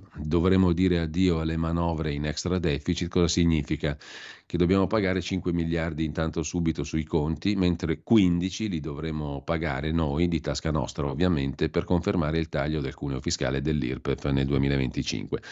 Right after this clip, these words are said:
Con il nuovo patto di stabilità l'Italia dovrà tagliare il deficit, il disavanzo e il debito,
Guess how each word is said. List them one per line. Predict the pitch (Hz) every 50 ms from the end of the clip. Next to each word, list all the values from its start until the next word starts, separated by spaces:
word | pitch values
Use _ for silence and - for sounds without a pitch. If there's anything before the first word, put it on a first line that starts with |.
| - - - - - - -
Con | - - 92 92
il | 90 95
nuovo | 107 117 123 113 95 90 90
patto | - 101 98 98 - 85 78
di | 76 76
stabilità | 73 - 87 85 95 104 117 117 - 151
l'Italia | 120 95 92 92 - 90 78 92 92 92 92 104 104 104 - - - _ _ _ _ -
dovrà | 107 101 113 101 92 92 78 71 71
tagliare | - - 92 90 95 95 107 110 104 98 92 90 85
il | 82 85 87 87 82 80
deficit, | 82 85 76 78 - 110 110 - 139 139 -
il | 78 60
disavanzo | - - 82 92 92 80 69 67 73 73 - 113 -
e | - 95 87
il | 90 87 80
debito, | 76 78 60 58 67 69 64 - 90 92 92 -